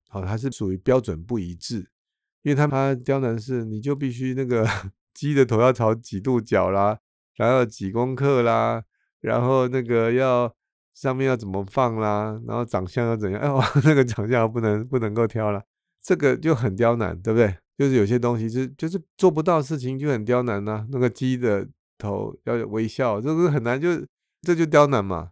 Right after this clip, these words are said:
是不是？不可能做到就要刁难，可是要煮要现成这些东西，我，我自己，虽然我们不是，呃，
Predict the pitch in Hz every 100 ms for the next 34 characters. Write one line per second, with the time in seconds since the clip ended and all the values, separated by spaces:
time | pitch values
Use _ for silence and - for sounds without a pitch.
0 | _ 123 127 120 185 - 107 120 147 139
1 | 135 127 120 120 92 82 113 147 - _
2 | _ _ _ - 151 123 - 104 95 120
3 | 113 135 107 95 80 82 90 117 113 113
4 | 113 107 87 - 87 87 95 127 117 78
5 | 71 - _ 143 127 85 80 85 90 -
6 | 110 98 _ _ - _ _ _ 95 87
7 | 82